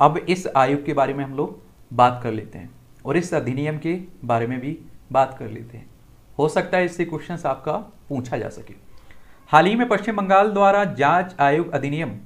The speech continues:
उन्नीस सौ बावन के तहत इजराइल की साइबर खुफिया कंपनी एनएसओ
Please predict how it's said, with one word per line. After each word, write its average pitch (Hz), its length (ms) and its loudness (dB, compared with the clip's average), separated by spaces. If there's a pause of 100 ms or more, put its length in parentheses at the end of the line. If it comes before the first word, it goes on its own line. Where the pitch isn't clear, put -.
(460)
उन्नीस 160 340 -2
सौ 233 80 2
बावन 165 420 4
के 196 120 -4
तहत 120 340 -4 (260)
इजराइल 147 440 2
की 233 100 -4
साइबर 185 320 0
खुफिया 202 440 -2
कंपनी 151 540 -6 (560)
एनएसओ 202 800 2